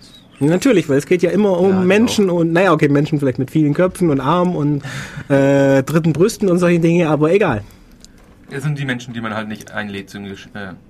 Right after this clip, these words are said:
Speaker 3: Jobgespräch.
Speaker 1: Nein, nein, aber zumindest auf Partys.
Speaker 2: Oh ja, das ist ja hervorragend. Dann, ähm,
Speaker 3: Eine
Speaker 2: als
Speaker 3: Brust auf Party zu haben.
Speaker 2: Bitte? Den Anhalter?
Speaker 3: Den Anhalter dabei zu haben auf der Party.
Speaker 2: Das ist, oder, oder, oder ihn im Kopf zu haben, wenn man auf eine Party geht.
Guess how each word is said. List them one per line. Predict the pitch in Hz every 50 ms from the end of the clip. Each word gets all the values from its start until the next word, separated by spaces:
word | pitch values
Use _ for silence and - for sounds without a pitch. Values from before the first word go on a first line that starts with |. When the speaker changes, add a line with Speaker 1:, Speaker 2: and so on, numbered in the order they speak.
| - - - - _ - - - -
Speaker 3:
Jobgespräch. | 107 - - - - - - 92 -
Speaker 1:
Nein, | 156 202 254
nein, | 247 214 185
aber | 165 165 165 151 156 156 156
zumindest | 170 202 202 170 165
auf | -
Partys. | - 196 220 220 - 131 110 - - - - _ _ - - - - _ - - - - - - - -
Speaker 2:
Oh | 156
ja, | 147 131 117
das | - 113 170 -
ist |
ja | 202 170
hervorragend. | 139 127 - 135 156 160 120 107 107 110 - - - - - - - - - _ _ _ _ _ - - - - - - - - - - - - - -
Dann, | - 104 98 98 95 95 95 107 - - - - - -
ähm, | 113 110 104 95 92 82 85 - - - - -
Speaker 3:
Eine | - 98 -
Speaker 2:
als | -
Speaker 3:
Brust | 151 170 160 - 120
auf | 117 113 117
Party | 135 143 139 123 - -
zu | - 101
haben. | 101 104 - - _ _ - _ _ _ _
Speaker 2:
Bitte? | 160 180 240 254 - - _ -
Den | 120 107
Anhalter? | 175 175 143 123 107 104 120 - - _ _ - - -
Speaker 3:
Den | -
Anhalter | - 151 170 156 123 110
dabei | 110 - 113 123 -
zu | - 120 107
haben | 101 98
auf | 98 101
der | 113
Party. | 101 - 113 107 101 95 -
Speaker 2:
Das | 120 117
ist, | 120 127 131
oder, | 120 120 117 113 101 101
oder, | 113 110 104 78 65
oder | 95 107 110 92
ihn | - 104 110 104
im | 90 104
Kopf | - - 156 -
zu | - 117 107
haben, | 104 101 101 101
wenn | 104
man | 101 95
auf | 101 110
eine | 104 98
Party | 104 92 - -
geht. | 98 107 101 101